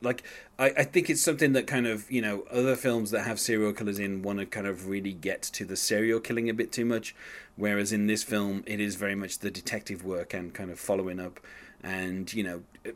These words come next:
eventually it turns into having to wait overnight for some fingerprints to come back. Like that, you know, that's where they, they end up, and it's, like, kind of the kind of slow pace.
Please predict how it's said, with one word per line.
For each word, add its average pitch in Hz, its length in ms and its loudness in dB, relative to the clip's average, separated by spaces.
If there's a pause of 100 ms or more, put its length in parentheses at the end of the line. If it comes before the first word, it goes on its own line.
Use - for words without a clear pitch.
(140)
eventually 120 580 4
it 113 120 -2
turns 123 280 2
into 117 240 0
having 117 260 0
to 110 180 2 (100)
wait 104 200 2
overnight 107 480 2
for 107 120 -6
some 107 180 0
fingerprints 110 460 0
to - 80 -10
come 90 120 -8
back. 85 240 -10
Like 90 220 -8
that, 92 180 -2 (140)
you 90 140 -12
know, 85 180 -14
that's 104 220 -2
where 98 200 2
they, 95 220 0
they 95 240 0
end 92 180 -4
up, 90 160 -6
and 92 100 -6
it's, 85 160 -6
like, 92 140 -6
kind 98 160 -4
of 90 140 -10 (500)
the 107 140 0
kind 107 180 -2
of 101 60 -2
slow 110 540 4
pace. 101 440 2